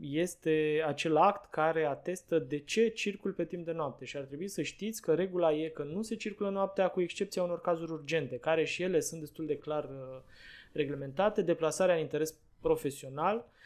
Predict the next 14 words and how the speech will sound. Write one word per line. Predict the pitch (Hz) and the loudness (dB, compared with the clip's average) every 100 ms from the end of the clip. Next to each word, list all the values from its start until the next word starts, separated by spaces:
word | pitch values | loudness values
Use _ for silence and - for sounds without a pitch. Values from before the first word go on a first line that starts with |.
| - - | -20 -12
inclusiv | 208 208 185 196 | -6 -2 0 0
între | 175 160 | 0 2
locuință | 151 143 156 156 151 | 4 4 0 -2 0
și | 139 143 | 0 0
locul | 143 147 147 | 0 0 -2
sau | 135 139 | -6 -2
locurile | 147 147 143 | -2 -2 -2
de | 139 | 0
desfășurare | 139 143 139 147 147 143 | -2 -4 -6 -4 -2 -2
a | |
activității | 135 131 127 143 135 | -4 -8 -4 -4 -4
profesionale | - 131 135 139 143 143 | -10 -12 -12 -10 -8 -6
și | - 165 | -4 -2
înapoi, | 185 170 - 139 170 | 2 4 4 4 4